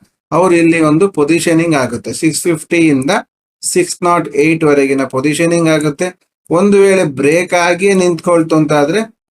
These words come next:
ನಮ್ಗೆ ಇಲ್ಲಿ ಫೋರ್ ಹಂಡ್ರೆಡ್ ವರೆಗೂ ಪೊಸಿಷನಿಂಗ್ ಆಗಿ ಅದಾದ ನಂತರ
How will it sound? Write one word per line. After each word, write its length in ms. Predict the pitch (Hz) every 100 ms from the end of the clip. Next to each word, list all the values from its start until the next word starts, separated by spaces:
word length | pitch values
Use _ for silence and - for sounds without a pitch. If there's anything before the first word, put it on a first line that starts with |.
| -
ನಮ್ಗೆ 260 | 151 165 190
ಇಲ್ಲಿ 300 | 143 156 160
ಫೋರ್ 300 | 156 160 175
ಹಂಡ್ರೆಡ್ 320 | 180 165 147
ವರೆಗೂ 400 | 147 143 147 214
ಪೊಸಿಷನಿಂಗ್ 720 | 208 156 156 156 160 151 135
ಆಗಿ 320 | 131 127 180 214 _ _ -
ಅದಾದ 420 | 131 135 143 190 202
ನಂತರ 400 | 202 175 151